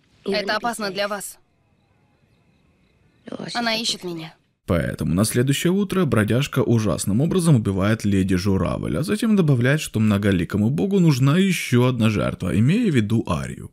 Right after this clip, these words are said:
Speaker 2: Внезапно начинается погоня, Ария выпрыгивает из окна, и на протяжении всей беготни Ария, напомню, с серьёзнейшими ранами, при которых даже пукнуть будет адски больно,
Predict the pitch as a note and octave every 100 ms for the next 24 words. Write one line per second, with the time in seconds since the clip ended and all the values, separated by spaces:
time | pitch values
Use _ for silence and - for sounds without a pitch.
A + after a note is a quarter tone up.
0 | _ B2+ D#3+ G#2+ - E2 D2+ - A2+ B2+
1 | E3 F#3 F#3+ A#3 A3 F3 B2 A2 G2+ G#2
2 | G#2 G#2 G#2 A2+ D#3 E3+ F#3 A3 G#3 D#3
3 | - C3 C3+ B2 A#2 A#2 A#2 - G#2 G2+
4 | G#2 B2+ B2+ G3+ G#3 - E3+ E3+ E3 D3
5 | C#3 C#3+ C#3 - C3+ C3+ B2+ B2+ B2 B2
6 | A#2+ A#2 A#2 A#2 A#2 A2+ A2+ A2+ A2+ A#2+
7 | B2 - C3 A2+ A2 A2+ A2+ G#2 A2+ G#2+
8 | - A2+ G#2+ G#2+ G#2+ A2